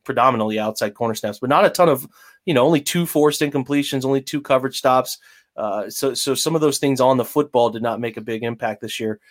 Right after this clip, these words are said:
He, he did have four, finally have four interceptions, but like you said, none in the previous two years with six seventy-seven and four oh six. So look, he's a, he's a, he's like, like you've said, they project him all the way down the fourth round at Pro Football Focus. I think he's gonna go far higher than that.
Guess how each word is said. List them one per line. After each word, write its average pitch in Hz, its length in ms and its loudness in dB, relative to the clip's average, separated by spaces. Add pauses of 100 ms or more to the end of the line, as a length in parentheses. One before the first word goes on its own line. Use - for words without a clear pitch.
(220)
He, 131 220 2
he 139 180 -4
did 208 160 4
have 240 160 4
four, 185 240 4
finally 170 260 4
have 135 100 2
four 151 240 2
interceptions, 110 800 -2
but 117 100 -10
like 139 180 -2
you 117 60 -12
said, 131 320 2
none 127 380 2
in 123 100 -2
the 113 200 -2 (340)
previous 135 340 -2
two 160 160 -4
years 120 220 -2
with 107 100 -10
six 135 180 -6
seventy-seven 123 540 -4
and 107 100 -6
four 120 220 -6
oh 107 60 -8
six. - 280 -4
So 123 240 0 (300)
look, 226 140 2
he's 233 100 4
a, 247 60 4
he's 226 200 4
a, 226 80 6
he's 180 380 -2 (420)
like, 170 320 2 (140)
like 156 260 2
you've 151 200 2
said, 127 160 -2
they 208 180 6
project 170 420 2
him 156 120 2
all 147 100 4
the 151 60 4
way 147 100 2
down 135 200 2
the 117 60 -2
fourth 131 300 -8
round 123 220 -4
at - 80 -10
Pro 131 160 -6
Football 131 320 -8
Focus. 127 320 -8
I 131 100 -2
think 143 160 -12
he's 117 140 -18
gonna 113 160 -14
go 110 100 -12
far 110 240 -10
higher 117 220 -12
than 127 140 -8
that. 143 240 -2